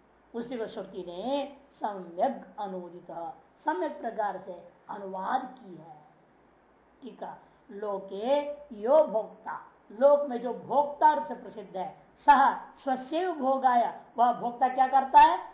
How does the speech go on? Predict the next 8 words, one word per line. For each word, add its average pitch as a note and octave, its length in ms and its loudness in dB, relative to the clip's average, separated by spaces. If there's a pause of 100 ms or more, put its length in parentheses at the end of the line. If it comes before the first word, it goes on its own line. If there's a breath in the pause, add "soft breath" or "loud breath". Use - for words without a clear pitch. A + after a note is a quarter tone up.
(120)
अपने B3+ 360 -2
भोग C4+ 640 0
के C4 120 -2
लिए A#3 460 -8 (140)
पति C4+ 260 -2
जायादि A#3+ 480 0
भोगोपकरणम A#3 1400 0 (260)
इच्छति, G#3+ 720 -14